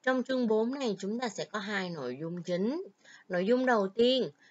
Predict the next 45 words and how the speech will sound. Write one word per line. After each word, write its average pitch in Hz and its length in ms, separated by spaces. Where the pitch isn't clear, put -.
là 185 100
sử 170 220
dụng 160 360
đồ 165 260
dùng 160 200
điện 131 260
trong 170 340
gia 170 140
đình. 156 340
Trong 277 140
phần 233 260
sử 196 120
dụng 185 280
đồ 190 140
dùng 185 260
điện 156 260
trong 190 260
gia 185 60
đình, 170 240
chúng 202 220
ta 226 120
đã 160 160
đi 185 200
học, 160 320
đi 196 200
học 165 280
tìm 165 200
hiểu 156 300
về 180 240
ba 190 220
loại 151 180
đồ 156 180
dùng 147 160
cơ 175 200
bản. 165 460
Đồ 220 80
dùng 220 220
đầu 220 120
tiên, 262 340
bàn 170 260
ủi. 147 420
Đồ 202 200
dùng 214 180
thứ 254 120
hai, 240 480